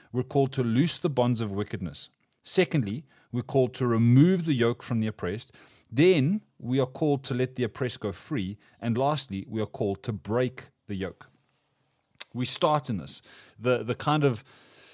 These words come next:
resisting and opposing oppression that he's asking for starts by loosing the bonds of wickedness.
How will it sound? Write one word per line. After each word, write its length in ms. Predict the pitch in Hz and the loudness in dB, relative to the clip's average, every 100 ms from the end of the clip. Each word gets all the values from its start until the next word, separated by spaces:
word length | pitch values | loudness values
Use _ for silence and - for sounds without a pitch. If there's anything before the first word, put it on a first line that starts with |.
| - - | -20 0
resisting 560 | 127 117 131 135 160 131 | 2 4 2 0 0 2
and 100 | 120 | 0
opposing 440 | - 151 139 135 | 0 2 4 2
oppression 540 | 127 - 131 - 123 113 | 0 -4 -2 -2 -2 -2
that 140 | 104 | -4
he's 180 | 117 104 | -6 -4
asking 380 | 95 123 127 110 | -4 -2 -4 -4
for 180 | 107 | -6
starts 400 | - - - 135 | -6 -4 -2 -2
by 140 | - 104 | -2 -2
loosing 480 | 98 120 - 131 120 | 0 -2 -2 -2 -2
the 60 | |
bonds 340 | 95 98 104 95 | -2 -2 -2 -4
of 100 | 87 | -6
wickedness. 520 | 92 92 76 67 | -8 -8 -10 -12